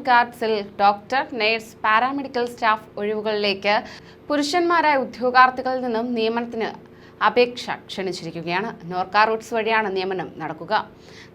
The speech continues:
തെരഞ്ഞെടുക്കപ്പെടുന്നവർക്ക് കുവൈറ്റ് സായുധ സേനയിലെ ലഫ്റ്റനന്റ് തസ്തികയിലായിരിക്കും ആദ്യ നിയമനം. ജനറൽ പ്രാക്ടീഷണർ, ഇന്റേണൽ മെഡിസിൻ, ജനറൽ സർജറി,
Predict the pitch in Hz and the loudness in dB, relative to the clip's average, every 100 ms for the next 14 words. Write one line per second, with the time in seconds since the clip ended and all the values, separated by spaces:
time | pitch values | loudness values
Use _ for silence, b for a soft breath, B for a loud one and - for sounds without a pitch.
0 | - 285 320 349 359 349 320 320 302 294 | 4 6 8 6 4 2 2 0 -2 0
1 | 277 277 254 247 - 254 233 254 311 - | -2 2 2 2 2 6 6 6 -2 -8
2 | 285 269 269 226 247 B B - 208 240 | -6 -4 2 2 2 B B 0 4 4
3 | 240 311 302 285 254 262 262 262 254 240 | 2 -6 -4 -2 -2 -2 -2 2 4 2
4 | 220 226 277 - 190 202 202 170 156 156 | 2 -6 -6 0 2 2 -2 -8 -8 -6
5 | 208 233 B B - 165 202 220 226 247 | -6 -8 B B -20 -4 0 2 2 0
6 | 254 226 220 220 262 262 - 240 285 - | 0 6 6 4 -2 -4 0 0 0 -2
7 | 233 233 254 254 247 226 233 233 240 240 | -6 2 4 4 0 -2 -2 -2 -4 -6
8 | 285 - 214 220 240 240 226 233 240 220 | -6 -2 0 0 -2 0 0 2 2 2